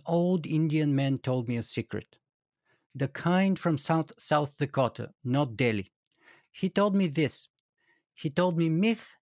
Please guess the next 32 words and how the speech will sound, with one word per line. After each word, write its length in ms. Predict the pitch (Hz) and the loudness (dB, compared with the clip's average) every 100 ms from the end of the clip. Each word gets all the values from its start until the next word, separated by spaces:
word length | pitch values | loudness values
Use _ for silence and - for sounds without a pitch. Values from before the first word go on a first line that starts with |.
| _ - | _ -4
can 220 | 165 151 | 0 2
maintain 580 | 151 143 - 180 190 165 | 2 0 -2 -2 0 -2
the 120 | 143 | -4
health 400 | - 175 175 170 | -2 0 0 -2
of 120 | 147 | -4
the 80 | 147 | -2
world. 440 | 139 131 104 - _ _ _ _ _ _ - | 0 0 -2 -6 _ _ _ _ _ _ -6
But 180 | 131 | -4
when 240 | 131 160 208 | 0 2 4
we 140 | 233 | 2
forget 440 | 226 226 170 202 196 | 2 0 2 0 0
these 560 | 127 131 185 185 - - _ | -4 -2 0 -2 -4 -16 _
special 500 | - - 170 160 147 | -20 -2 -2 0 -2
stories, 640 | 135 - 180 147 113 - - _ _ _ | -4 -2 0 0 -4 -8 -20 _ _ _
everything 520 | 170 175 180 - 175 | -2 0 0 0 0
goes 260 | 143 143 123 | 2 0 0
a 40 | |
little 280 | 131 135 123 | -2 -2 -2
crazy. 540 | - 127 123 98 101 - _ _ _ _ _ _ | -2 0 0 -2 -10 -16 _ _ _ _ _ _
He 200 | _ - | _ -6
told 360 | 147 190 240 214 | 0 2 2 2
me 280 | 180 190 190 - | 0 0 -4 0
I 180 | 160 | 2
had 300 | 180 190 - | 2 0 -2
to 80 | - | -6
keep 380 | 143 - 185 - | -8 -4 -4 -4
remembering. 640 | 156 151 151 123 107 95 - _ _ _ _ _ | -2 2 2 0 -2 -6 -12 _ _ _ _ _
He 260 | _ - 208 | _ -2 -2
said 400 | 196 208 180 - - _ | 0 0 0 -4 -18 _
the 180 | 139 143 | -6 -6
old 300 | - 175 214 | -2 0 0
stories 640 | 196 - 196 170 156 139 | -4 -2 0 2 0 -4